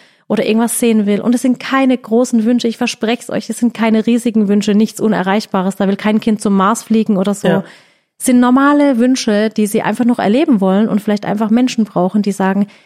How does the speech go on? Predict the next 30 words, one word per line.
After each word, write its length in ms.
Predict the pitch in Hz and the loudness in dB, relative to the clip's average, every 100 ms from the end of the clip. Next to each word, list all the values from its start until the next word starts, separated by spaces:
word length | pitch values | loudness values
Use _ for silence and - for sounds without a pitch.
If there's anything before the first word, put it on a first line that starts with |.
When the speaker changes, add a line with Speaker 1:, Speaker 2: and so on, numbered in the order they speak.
| _ - | _ -4
Speaker 1:
hey, 180 | 349 311 | 0 0
ich 140 | 269 | -2
würd 120 | 262 | -4
gern 160 | - 208 | -2 -2
was 140 | 196 | -2
Gutes 320 | - 320 302 - | -2 0 -2 -4
tun, 380 | 269 254 247 247 _ _ | 0 2 2 -2 _ _
ich 100 | - | -6
hab 140 | 254 | -4
Zeit, 500 | - 226 214 214 - - | -2 0 2 0 -4 -8
ich 160 | 208 | 0
nehme 180 | 254 302 | 2 4
mir 80 | 254 | 2
die 140 | 196 | 2
Zeit 440 | 190 214 190 214 - _ _ _ | -2 0 0 -2 -6 _ _ _
und 140 | - 214 | -4 0
dann 80 | 190 | 2
machen 200 | 185 180 | 2 0
die 80 | 170 | -4
das 140 | 175 | -6
einfach. 340 | - 170 - 196 | -8 -10 -10 -8
Und 140 | 190 | -4
ich 140 | 202 | -4
glaub, 180 | - 202 | -2 -2
da 80 | 220 | -2
kann 180 | - 220 | -4 -4
einfach 180 | 180 180 | -4 -2
jeder 300 | 226 302 294 | 0 0 -2
von 180 | - 214 | -4 -2
uns 480 | 214 233 269 - | 2 2 0 -4